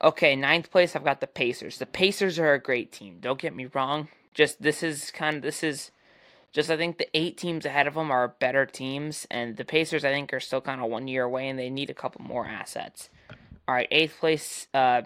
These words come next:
seventy-sixers. This team is, this team is gonna regress a lot from where they were last year as a, as a,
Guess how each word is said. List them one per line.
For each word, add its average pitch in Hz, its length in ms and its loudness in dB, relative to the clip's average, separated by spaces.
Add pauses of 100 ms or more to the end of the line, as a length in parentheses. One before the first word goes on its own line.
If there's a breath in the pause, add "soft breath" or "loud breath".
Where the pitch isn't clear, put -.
seventy-sixers. 151 840 2
This 147 180 -2
team 170 220 2
is, 139 100 -4
this 151 320 2
team 165 260 -2
is 131 100 -2
gonna 127 200 -2
regress 101 600 -4 (380)
a 135 60 8
lot 123 320 4
from 131 240 -8
where 135 160 2
they 131 100 0
were 127 200 -2
last 120 360 -2
year 147 140 4
as 131 100 -2
a, 120 220 -4 (100)
as 127 160 0
a, 120 260 -4